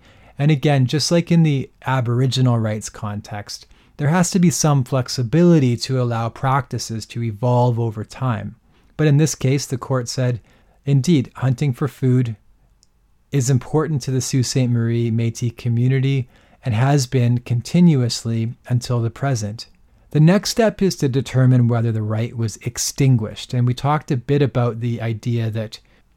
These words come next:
Parliament could, until the constitutionalization of Aboriginal rights in nineteen eighty-two,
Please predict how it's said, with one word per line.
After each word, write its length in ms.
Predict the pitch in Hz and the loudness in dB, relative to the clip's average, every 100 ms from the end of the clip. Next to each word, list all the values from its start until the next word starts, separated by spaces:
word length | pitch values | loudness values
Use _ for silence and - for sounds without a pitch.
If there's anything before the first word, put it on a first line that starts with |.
| - | -18
Parliament 720 | - 139 160 170 143 127 123 | -4 4 6 6 6 4 0
could, 400 | - - 120 117 - | -6 0 0 0 0
until 540 | 123 - - 160 185 | 0 0 2 6 6
the 120 | 190 | 4
constitutionalization 2000 | 185 - 143 143 - 147 127 - 139 - - 127 120 117 110 127 143 - 139 120 | 2 2 2 2 -2 -6 -4 0 0 0 0 2 2 2 2 4 4 2 0 0
of 100 | 110 | 0
Aboriginal 800 | 110 113 107 110 104 - 117 107 | -2 -2 -2 -4 -4 -4 -4 -2
rights 440 | 110 123 131 - | 2 2 2 0
in 100 | 123 | 0
nineteen 400 | 120 123 117 123 | 0 0 -2 -2
eighty-two, 680 | 120 113 110 - 151 143 123 | -2 -2 -6 0 2 4 2